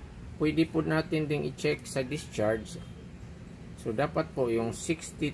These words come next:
to eighty P S I ay match po siya sa discharge po.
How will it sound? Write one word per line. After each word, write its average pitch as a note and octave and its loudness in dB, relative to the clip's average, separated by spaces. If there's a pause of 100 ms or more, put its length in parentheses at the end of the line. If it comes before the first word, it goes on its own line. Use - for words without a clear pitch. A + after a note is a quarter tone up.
to C3+ 2
eighty A#2+ 2 (520)
P C3 2
S - -6
I G#2+ 2 (1400)
ay G#2 6 (2250)
match B2 2
po A#2+ -2
siya A2+ 0
sa G#2+ 0 (1300)
discharge G#2 2
po. A#2 4